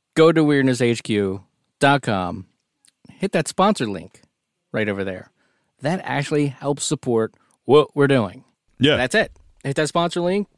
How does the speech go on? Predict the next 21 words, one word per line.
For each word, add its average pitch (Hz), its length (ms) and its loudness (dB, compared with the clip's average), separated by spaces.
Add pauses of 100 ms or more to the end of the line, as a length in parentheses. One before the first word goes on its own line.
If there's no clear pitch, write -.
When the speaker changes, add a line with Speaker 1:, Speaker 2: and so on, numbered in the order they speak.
(260)
Speaker 1:
I 110 80 -12
don't 131 80 -4
know, 139 80 -4
purchase 127 360 -6
it 160 280 -2
or 120 120 -8
don't. 123 340 -2 (120)
Whatever, 123 520 -6 (200)
whatever 131 340 -4
might 131 320 -4
be 143 160 -4
there 143 400 -2
this 127 240 -4
week. 160 240 -8
What 110 140 -14 (680)
I'm 110 140 -6
trying 135 180 2
to 135 80 0
do 135 240 2
is 143 220 2
have 113 480 -4